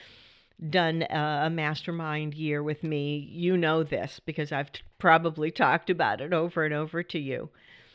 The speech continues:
Doing that work, I discovered I could actually take control of my own financial destiny.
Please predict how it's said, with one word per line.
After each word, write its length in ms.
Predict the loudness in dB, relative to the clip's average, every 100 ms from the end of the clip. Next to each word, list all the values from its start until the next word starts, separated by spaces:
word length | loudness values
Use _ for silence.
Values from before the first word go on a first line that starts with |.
| -20 _ _ _ _ _ _ _ -12
Doing 440 | -2 0 2 0
that 240 | 0 -2 0
work, 340 | 2 2 0 -4
I 240 | -2 0
discovered 640 | -2 -6 -2 -2 0 0
I 80 | -2
could 180 | 0 0
actually 460 | 0 0 -4 -6 -4
take 320 | -2 -4 -2
control 800 | -6 -6 -2 2 4 2 0 -4
of 180 | -6 -4
my 200 | -2 0
own 200 | -2 -4
financial 540 | -4 -2 -4 -4 -6
destiny. 720 | -2 -2 -4 -8 -4 -4 -6